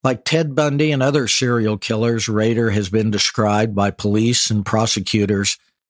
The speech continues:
as the personification of evil. At his sentencing hearing,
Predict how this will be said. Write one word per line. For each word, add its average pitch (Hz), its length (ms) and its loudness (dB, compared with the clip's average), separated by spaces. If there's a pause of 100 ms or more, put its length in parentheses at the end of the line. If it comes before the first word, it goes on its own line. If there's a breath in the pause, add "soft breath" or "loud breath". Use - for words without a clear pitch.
(380)
as 110 260 0
the 110 100 -2
personification 110 1200 0
of 92 140 -4
evil. - 480 -6 (1900)
At 160 140 4
his 160 160 2
sentencing 143 520 0
hearing, 107 440 0